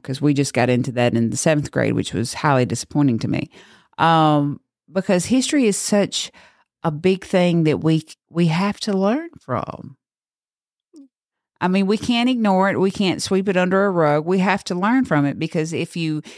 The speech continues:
if you don't learn from it, and I know that I've preached this over and over, but if you don't learn from history, you're just doomed to repeat it over and over again. And we're trying to get over the Groundhog Day event and just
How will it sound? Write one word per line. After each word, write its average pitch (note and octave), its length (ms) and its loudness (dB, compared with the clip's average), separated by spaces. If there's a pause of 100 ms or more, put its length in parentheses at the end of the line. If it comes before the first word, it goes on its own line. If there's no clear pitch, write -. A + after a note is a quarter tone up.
(140)
if - 80 -16
you F3+ 80 -8
don't A3 320 0
learn G#3 300 0
from F3+ 240 2
it, E3+ 80 0
and D3+ 120 2
I D3+ 100 2
know D#3 260 2
that D#3 120 0
I've C#3+ 220 -2
preached D3 240 -4
this C#3 160 -6
over C#3 240 2
and C3+ 80 0
over, A#2 220 0
but C#3+ 120 0
if D#3 80 -2
you E3 60 0
don't F#3+ 320 0
learn F3 240 2
from E3+ 160 0
history, C3+ 420 -2 (280)
you're E3 100 -6
just D#3+ 240 0
doomed D#3 360 2
to C#3+ 100 2
repeat B2 400 -2
it G2 200 -14
over C3+ 300 0
and A2+ 160 -6
over G#2 260 -6
again. E2 420 -10 (300)
And D3+ 360 2
we're E3 140 2
trying F#3+ 280 2
to E3 80 2
get D3+ 220 0
over D3+ 260 2
the C#3+ 80 2
Groundhog C#3 720 2
Day B2+ 260 0
event B2+ 500 0
and C#3+ 200 0
just C#3+ 280 0